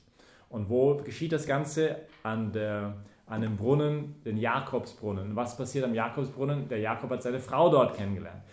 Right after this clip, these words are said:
Nicht für die, für die Juden, wenn sie sehen, Mann, Brunnen, klingelingeling, <laughs> Hochzeitsglocken beginnen schon irgendwie zu.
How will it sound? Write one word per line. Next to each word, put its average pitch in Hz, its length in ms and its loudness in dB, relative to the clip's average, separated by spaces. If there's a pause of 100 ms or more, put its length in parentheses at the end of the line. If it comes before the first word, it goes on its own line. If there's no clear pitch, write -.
(160)
Nicht 113 160 -12
für 120 100 -2
die, 110 240 -4 (200)
für 127 120 -8
die 113 120 -2
Juden, 147 420 2 (100)
wenn 117 160 -2
sie 113 180 -6 (140)
sehen, 135 460 -2 (100)
Mann, 151 460 -2 (1200)
Brunnen, 151 460 4 (260)
klingelingeling, 185 1400 4 (160)
<laughs> - 300 -16
Hochzeitsglocken 139 1000 6
beginnen 123 380 2
schon 117 340 0
irgendwie 113 340 0
zu. 110 200 -6